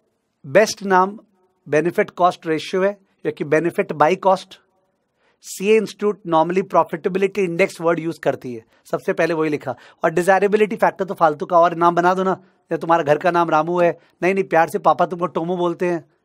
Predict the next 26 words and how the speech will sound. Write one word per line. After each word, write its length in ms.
ठीक 120
है, 80
तो 100
होता 160
है 40
ना, 40
चार 180
चार 160
नाम 200
बना 200
दो, 100
वैसा 240
वाला 160
चीज 220
हो 100
गया, 140
ठीक 120
है। 100
तो 320
profitability 920
index 520
का 80
फॉर्मूला 400
हो 160
गया 260
present 500